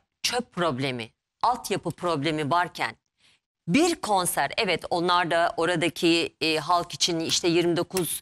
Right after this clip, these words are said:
Ekim çok önemli, e, bir bayram bizim için ama bu kadar sorun varken beş milyon gibi bir rakam, yani burada Şebal Hanım da beni sakın yanlış anlamasın, yani bunu hak etmiyor anlamında söylemiyorum, muhakkak hak ediyordur ama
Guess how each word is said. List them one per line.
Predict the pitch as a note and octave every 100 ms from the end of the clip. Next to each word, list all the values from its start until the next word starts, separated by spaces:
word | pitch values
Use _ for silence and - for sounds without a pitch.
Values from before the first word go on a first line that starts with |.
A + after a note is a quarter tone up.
| -
Ekim | D3+ - E3+ E3
çok | - - -
önemli, | E3+ D#3+ D3+ D3+ D3 - D3
e, | D3 C#3+ C#3+
bir | E3 C#3+
bayram | D3+ D3 F3 F3
bizim | C#3 C#3+
için | - D3+ -
ama | G3+ F3+ A2+ _ _ _ _ -
bu | F4+
kadar | - C#4 G#3+ A3
sorun | - E3+ D#3+ A3+ G3+ D3+
varken | D#3+ G3 F3+ - F3 C#3+ A#2+ _ _ _ -
beş | E3+ E4+ F#4+ -
milyon | A3+ G3 F3+ G#3+ A#3
gibi | F#3 D3+ E3 C3+
bir | E3+ D#3+
rakam, | D#3 F3+ E3+
yani | F3+ F3+ F3+
burada | G3+ G#3 G3+ - - -
Şebal | - A3 F#3 G#3+
Hanım | G3+ G3+ G#3
da | G3+
beni | F#3 G3
sakın | F#3+ A#3+ -
yanlış | B3 G#3 G3 G3+ G3+
anlamasın, | F3+ A3+ B3+ - F3+
yani | F3 E3+ E3
bunu | E3+ G3+ F#3
hak | - G3+ A3+
etmiyor | A3+ A3+ G#3+ G3+
anlamında | F#3 F#3+ G3+ G#3 G#3
söylemiyorum, | G3+ G3+ F#3+ A#3 F#3+ D3+ D3+
muhakkak | F3 G3+ B3+ - -
hak | F3+ E3+
ediyordur | D3 D3+ B2+ F3
ama | B3 C#3+